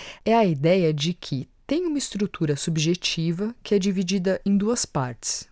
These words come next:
duas grandes instâncias, como ele chamou, né? Consciente e inconsciente. Essa foi a primeira grande formulação que o Freud fez. A segunda formulação foi depois de vinte anos, que foi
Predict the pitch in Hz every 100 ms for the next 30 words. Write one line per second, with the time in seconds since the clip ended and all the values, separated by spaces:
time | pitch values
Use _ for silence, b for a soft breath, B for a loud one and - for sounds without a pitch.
0 | 170 208 240 190 202 214 208 190 208 -
1 | 185 185 180 175 - 185 180 180 - 180
2 | 180 131 131 143 151 175 - 190 196 -
3 | 220 269 - 285 262 247 - 233 233 -
4 | 151 107 - - B B B B B 269
5 | 294 - 269 247 - 233 240 254 214 220
6 | 220 226 - - 226 220 233 247 - 196
7 | 190 208 - 196 190 - 160 131 - -
8 | B B B B B 247 - 254 359 339
9 | - 214 170 135 143 202 190 - 196 196
10 | 208 196 196 185 285 330 - 233 143 123
11 | 123 - - - 220 - 131